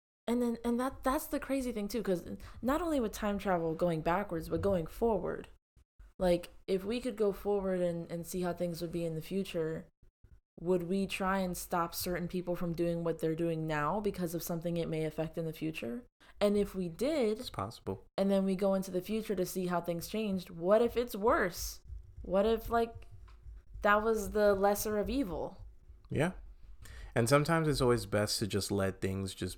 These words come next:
Speaker 2: be the outcome that they are, whether it's good or bad. Um, because sometimes it could be worse than what it is. I think if somebody had the power to do time travel,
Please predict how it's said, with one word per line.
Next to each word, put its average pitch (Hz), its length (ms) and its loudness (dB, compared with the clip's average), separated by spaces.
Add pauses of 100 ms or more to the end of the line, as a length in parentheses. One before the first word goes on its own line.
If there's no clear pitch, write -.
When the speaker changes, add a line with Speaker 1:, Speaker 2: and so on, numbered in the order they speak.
(120)
Speaker 2:
be 92 240 -2
the 92 220 -4
outcome 87 480 -6
that 87 180 -6
they 85 120 -6
are, 85 340 -8 (440)
whether 98 340 2
it's 87 140 -4
good 95 220 -2
or 92 80 2
bad. 87 380 -6 (680)
Um, 90 460 0 (100)
because 104 280 2
sometimes 120 680 0 (1160)
it 107 140 0
could 98 180 -2
be 101 180 0
worse 98 420 0
than 92 260 -2
what 90 140 0
it 82 120 -2
is. 85 400 -4 (760)
I 113 120 4
think 131 260 2
if 127 80 4
somebody 117 360 2
had 101 300 2
the - 60 -2
power 95 520 -2
to - 320 -4
do 110 160 -2
time 120 280 -4
travel, 131 440 -6